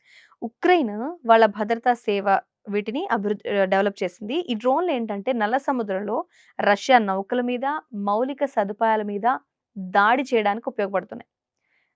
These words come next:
మరి దీని లక్షణాలు ఏంటి, దీని కెపాసిటీ ఏంటి అని చె-, అంటే, అంటే దీని రేంజ్ చూస్తే కొత్త వెర్షన్ సీ బేబీ డ్రోన్స్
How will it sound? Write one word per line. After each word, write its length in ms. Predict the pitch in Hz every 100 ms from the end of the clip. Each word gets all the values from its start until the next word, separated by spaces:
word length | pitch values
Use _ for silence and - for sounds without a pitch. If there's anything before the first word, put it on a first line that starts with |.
| -
మరి 120 | 254
దీని 400 | 240 254 247 233
లక్షణాలు 480 | 214 196 - 247 247
ఏంటి, 300 | 214 208 214
దీని 180 | 208 202
కెపాసిటీ 520 | 202 196 226 - 220
ఏంటి 320 | 202 185 190
అని 120 | 180
చె-, 220 | 185 247 -
అంటే, 400 | 202 202 196 185 _
అంటే 340 | 208 214 220 269 269 _ _ _ _ 220
దీని 180 | 233
రేంజ్ 380 | 214 247 330 311
చూస్తే 440 | 208 - 196 269 349 _
కొత్త 140 | 262 254
వెర్షన్ 360 | 320 311 - 320
సీ 180 | - 240
బేబీ 240 | 233 226
డ్రోన్స్ 420 | 202 190 196 -